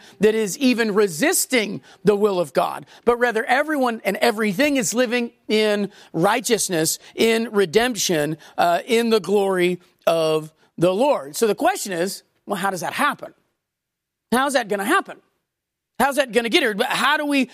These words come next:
see, and how do we see that working out now? Well, we see this working out in God's people, in you and I. God's will is advancing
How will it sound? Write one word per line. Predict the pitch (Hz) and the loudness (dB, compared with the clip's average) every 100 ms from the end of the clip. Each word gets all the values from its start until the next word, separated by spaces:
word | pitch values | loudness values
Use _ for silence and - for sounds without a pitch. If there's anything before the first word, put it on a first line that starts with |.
| - | -8
see, | - - 320 330 | -2 4 4 2
and | 226 | -2
how | 214 320 | 0 0
do | 359 | 0
we | 311 294 | 0 -2
see | - - 285 | -2 0 2
that | 254 269 262 | 2 0 -2
working | 220 226 240 233 269 269 | -2 0 0 0 -2 -2
out | - 185 170 190 - - _ _ _ | 0 -2 0 -4 -8 -18 _ _ _
now? | 170 208 320 285 135 127 190 _ _ _ _ _ _ _ _ - | 0 0 0 -2 -6 -10 -18 _ _ _ _ _ _ _ _ -4
Well, | 233 | 0
we | 226 | 0
see | 233 - | 2 2
this | 202 196 | 2 0
working | 202 196 240 180 | -2 -4 -2 -2
out | 165 - | -2 -4
in | - 156 170 | -4 -4 -4
God's | 147 131 - | -6 -8 -2
people, | 359 381 339 139 _ _ _ _ _ _ _ _ | 0 0 -4 -8 _ _ _ _ _ _ _ _
in | 254 294 220 | 0 2 2
you | 202 233 269 | 2 4 2
and | 277 214 233 | 0 0 0
I. | 349 240 | 0 -2
God's | 165 220 233 339 311 | 0 0 2 0 -4
will | 220 240 254 277 | 0 2 2 2
is | 247 220 | -2 0
advancing | 226 175 156 247 359 - 202 208 269 | 0 0 0 2 0 0 0 0 -2